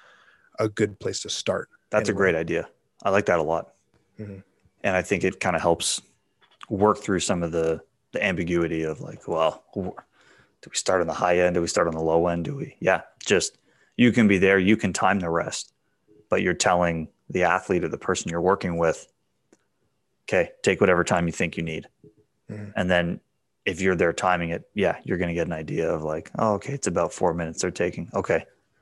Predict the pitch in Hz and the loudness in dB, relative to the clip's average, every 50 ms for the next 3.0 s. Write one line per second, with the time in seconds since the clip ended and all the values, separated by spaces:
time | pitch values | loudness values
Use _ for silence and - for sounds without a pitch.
0 | _ _ - - - 95 85 82 82 - - 110 113 104 95 92 - - - 120 | _ _ -2 2 4 6 6 6 4 4 6 6 6 6 6 2 0 2 4 6
1 | 127 110 101 98 85 95 90 90 92 90 - - 92 90 85 85 82 - - 98 | 6 6 6 4 4 4 4 4 2 0 0 -2 -4 -4 -4 -4 -6 -6 -6 -8
2 | - - - 90 82 82 82 80 85 82 82 80 82 82 - - - - - | -8 -6 -2 0 0 0 0 -2 -2 -2 -2 -4 -4 -8 -10 -8 -8 -8 -8